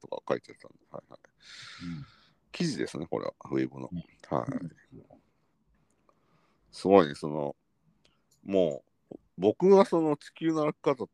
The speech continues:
Speaker 1: とか買ってた頃って、その、まあ、インターネットはありましたけど、そこまで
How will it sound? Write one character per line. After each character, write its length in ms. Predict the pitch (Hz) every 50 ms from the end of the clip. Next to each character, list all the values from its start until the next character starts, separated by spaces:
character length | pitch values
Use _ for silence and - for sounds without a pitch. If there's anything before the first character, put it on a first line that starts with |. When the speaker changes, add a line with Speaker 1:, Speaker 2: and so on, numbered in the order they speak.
| _
Speaker 1:
と 80 | - 82
か 200 | - - 87 85 - -
買 120 | - 92
っ 20 |
て 200 | - _ - 113
た 120 | 104 - 82
頃 200 | - 85 76 -
っ 20 | - _ _ _
て、 240 | 76 76 73 - - _ _ _ _ _ _ _ _ _ _ _ _
そ 60 | -
の、 100 | 87 87
ま 120 | 110 139 127
あ、 140 | 95 - - _ _ _ _ - -
イ 60 | 123
ン 80 | 139 156
タ 100 | - 151
ー 40 | 151
ネ 60 | 156
ッ 60 | 143 -
ト 120 | - 87 76
は 80 | 78
あ 20 | 92
り 80 | 110
ま 140 | 127 135 139
し 100 | - -
た 80 | - 67
け 100 | 67 69
ど、 280 | 73 76 69 55 - - _ _ _ _ _ _
そ 160 | - - -
こ 140 | - - 170 175
ま 160 | 180 175 160
で 240 | 113 82 73 -